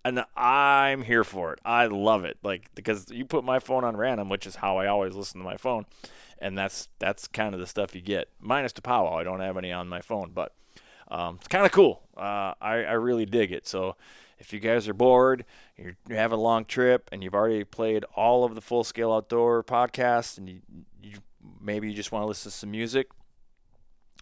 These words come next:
pull up, uh, K B F T online or download the app, and you can just listen live.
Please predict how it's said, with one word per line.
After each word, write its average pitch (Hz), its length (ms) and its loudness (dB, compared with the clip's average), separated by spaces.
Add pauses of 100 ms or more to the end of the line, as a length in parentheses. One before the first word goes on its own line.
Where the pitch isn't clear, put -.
(160)
pull 104 180 -6
up, - 260 -2
uh, 101 360 0
K 113 140 -4
B 110 160 -4
F 101 100 -4
T 107 340 -8 (180)
online 98 500 -4
or 95 140 -4
download 98 400 -4
the 92 100 -4
app, 107 260 0
and 92 180 -14
you 92 60 -16
can 87 180 -14
just 95 240 -14
listen 92 260 -14
live. 82 280 -8